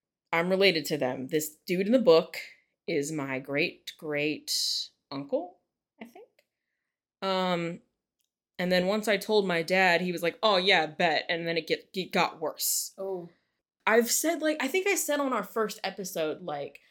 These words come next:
Speaker 1: "I feel like we are cursed because there's so much bad." And I was kinda joking. Nope.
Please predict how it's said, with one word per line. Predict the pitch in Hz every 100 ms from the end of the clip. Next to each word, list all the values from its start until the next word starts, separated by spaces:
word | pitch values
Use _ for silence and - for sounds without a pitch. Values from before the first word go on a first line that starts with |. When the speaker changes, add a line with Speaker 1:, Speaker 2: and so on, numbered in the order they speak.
| _ _
Speaker 1:
"I | 190
feel | 254 262
like | 262 214
we | 214 214 208 196 -
are | 175
cursed | - 233 101 - - - -
because | 185 185 175
there's | 175 170
so | - 180
much | 170 151 -
bad." | 170 160 143 139
And | 147
I | 156
was | 156
kinda | - 165 156
joking. | 165 170 170 143 143
Nope. | 175 196 214 -